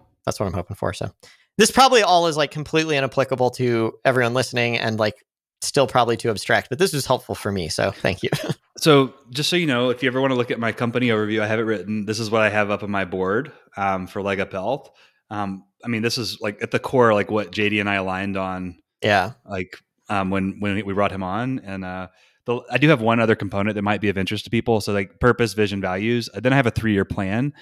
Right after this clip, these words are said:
Speaker 2: which is sort of our plan to get, to accomplish our vision. So here's our, here's why we exist is the first section, the purpose. Here's what it looks like when we've accomplished our purpose, the vision.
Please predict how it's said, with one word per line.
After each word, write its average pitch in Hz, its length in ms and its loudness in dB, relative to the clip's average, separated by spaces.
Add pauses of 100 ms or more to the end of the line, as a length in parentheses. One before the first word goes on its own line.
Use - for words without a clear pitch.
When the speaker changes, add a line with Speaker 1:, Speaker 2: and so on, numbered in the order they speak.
(200)
Speaker 2:
which 107 140 -4
is 104 80 -2
sort 117 100 6
of 98 80 2
our 95 80 4
plan 95 360 -4
to 90 40 -2
get, - 320 -6
to 110 80 0
accomplish 107 460 0
our 143 80 4
vision. 156 360 2
So 101 380 0 (380)
here's 165 460 4 (880)
our, 156 240 6
here's 147 240 4
why 151 160 8
we 180 80 10
exist 110 440 4
is 107 100 -6
the 117 100 -2
first 98 280 0
section, 98 380 -6
the 98 80 -4
purpose. 95 560 -4 (320)
Here's 139 400 4
what 139 120 4
it 131 40 2
looks 120 220 2
like 113 240 2
when 107 80 0
we've 110 100 2
accomplished 98 600 -4
our 90 80 -4
purpose, 92 340 -4
the 98 140 -8
vision. 92 480 -2